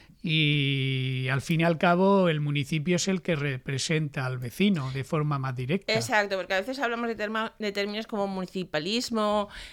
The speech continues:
Speaker 2: eh, gobernanza.
Speaker 1: Mm.
Speaker 2: Entonces vamos a explicar si el municipalismo es, eh, fomentar, ¿no? Eh, la importancia que tienen los ayuntamientos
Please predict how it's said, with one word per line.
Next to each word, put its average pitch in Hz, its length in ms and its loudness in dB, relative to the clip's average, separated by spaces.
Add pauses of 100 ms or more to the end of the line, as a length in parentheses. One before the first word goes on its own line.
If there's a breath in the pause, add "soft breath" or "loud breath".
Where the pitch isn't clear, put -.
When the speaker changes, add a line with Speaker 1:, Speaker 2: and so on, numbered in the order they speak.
Speaker 2:
eh, 196 200 2
gobernanza. 208 1160 6
Speaker 1:
Mm. - 320 -18
Speaker 2:
Entonces 220 240 -4
vamos 254 180 -2
a - 0 -
explicar 262 320 0
si 269 80 -8
el 226 80 -2
municipalismo 175 800 -4
es, 247 320 -4
eh, 190 120 -2
fomentar, 185 1080 0
¿no? 254 380 -2 (120)
Eh, 202 480 -4
la 165 80 -2
importancia 165 840 -4
que 220 120 -8
tienen 220 320 -4
los 165 180 -4
ayuntamientos 165 920 -4